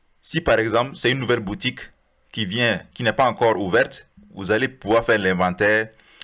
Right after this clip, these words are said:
en même temps et puis créer les produits. Là, vous allez faire ça en une seule fois. Dans ce cas, ça peut marcher. Dans le cas où aussi, c'est une boutique qui marche, mais,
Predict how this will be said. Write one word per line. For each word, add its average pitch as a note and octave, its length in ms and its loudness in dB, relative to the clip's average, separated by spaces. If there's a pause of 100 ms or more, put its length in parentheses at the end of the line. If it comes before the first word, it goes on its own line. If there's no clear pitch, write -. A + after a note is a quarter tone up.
en F#2 40 -4
même G#2+ 180 -2
temps G2+ 140 -4
et F2 80 -4
puis A2 160 -8
créer F#2 200 -4
les F#2+ 120 0
produits. F2+ 420 -6
Là, F#2+ 160 -2
vous F#2 160 -6
allez F#2 160 -2
faire G2 220 -2
ça F#2 260 -4
en E2+ 100 -6
une G#2+ 200 -6
seule G#2 180 -2
fois. E2 260 -6 (1000)
Dans G2 80 -2
ce G2 120 -6
cas, B2+ 120 0
ça G2 120 -2
peut A#2 120 -2
marcher. F#2+ 400 -2 (600)
Dans - 140 2
le G#2 80 0
cas D3+ 160 4
où D#3+ 240 2
aussi, C#3 400 -4
c'est A2 240 2
une D3 120 -2
boutique B2 260 -6
qui A2 80 -4
marche, G#2+ 400 0
mais, C3 360 0